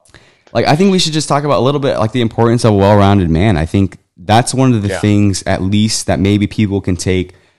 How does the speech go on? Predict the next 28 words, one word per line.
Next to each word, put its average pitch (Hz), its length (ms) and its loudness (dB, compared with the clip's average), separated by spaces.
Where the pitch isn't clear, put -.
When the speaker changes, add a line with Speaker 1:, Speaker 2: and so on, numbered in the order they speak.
Speaker 1:
from, 87 420 0
uh, 52 600 -4
from 90 200 -2
Tate. 104 560 -2
And 90 160 -2
this 95 120 0
is 92 60 -4
not 87 120 0
supposed 85 140 -8
to 90 80 0
be 78 40 0
an 73 60 -2
anti-Tate 82 380 -4
Speaker 2:
Mm-hmm. - 40 -10
Speaker 1:
episode, 80 380 -6
but 107 280 0
just 135 140 -4
this 143 140 -4
idea 95 380 2
of, 87 140 -6
like, 78 340 -4
you - 60 -4
know, 87 80 2
taking 135 340 2
respons-, 113 340 0
the 98 100 0
classic 107 360 0
J-, 101 200 -2